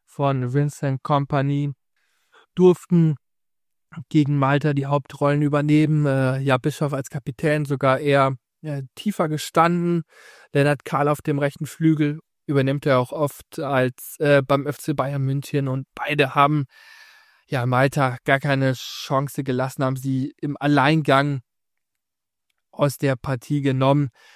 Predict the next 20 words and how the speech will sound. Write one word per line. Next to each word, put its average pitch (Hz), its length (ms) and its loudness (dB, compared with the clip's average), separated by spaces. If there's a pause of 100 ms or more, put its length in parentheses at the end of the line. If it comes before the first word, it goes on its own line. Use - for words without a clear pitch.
(460)
Es - 100 -6
war 147 80 4
einfach 147 240 0
wunderschön, 156 640 2
wie 139 100 -2
Bischoff 160 400 -4
und 160 160 -2
Kahl, 160 260 -2
da 147 120 0
hast - 140 -12
du 160 40 -4
gemerkt, 151 320 0
die 147 80 -8
spielen 156 220 -4
auch, 151 160 -4
äh, 151 160 -4 (140)
im 156 260 -8
Verein, 156 720 0 (200)
trainieren 156 460 0
zusammen, 139 520 0